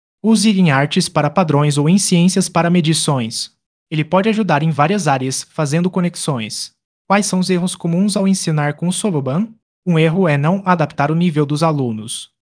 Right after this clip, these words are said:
Cada um aprende de um jeito. Evite usar somente exercícios escritos. Inclua jogos e desafios práticos.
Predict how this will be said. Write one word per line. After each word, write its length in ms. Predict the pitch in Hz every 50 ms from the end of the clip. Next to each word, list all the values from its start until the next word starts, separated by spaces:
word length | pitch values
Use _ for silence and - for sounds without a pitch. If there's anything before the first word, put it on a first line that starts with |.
| _ _ _
Cada 220 | _ 190 170 147 160
um 100 | 160 156
aprende 360 | 147 - - 143 135 127 127
de 100 | 113 135
um 100 | 151 156
jeito. 400 | 127 127 127 117 110 113 113 117 117 _ _ _ _ _ _ _
Evite 380 | - 156 127 147 180 180 - 185
usar 300 | 175 156 143 147 156 156
somente 440 | - - 185 165 170 180 180 -
exercícios 560 | 185 151 165 165 151 - 175 175 160 180 170 156
escritos. 840 | 180 180 - - 151 135 127 - - - 113 - - - - _ _ _ _ _ _ -
Inclua 380 | 185 180 185 - 190 190 190
jogos 400 | 151 160 160 170 170 185 175 - -
e 60 | 175
desafios 480 | 139 131 127 147 156 156 175 175 160 -
práticos. 760 | - 165 143 123 113 - - - - - 139 - - - -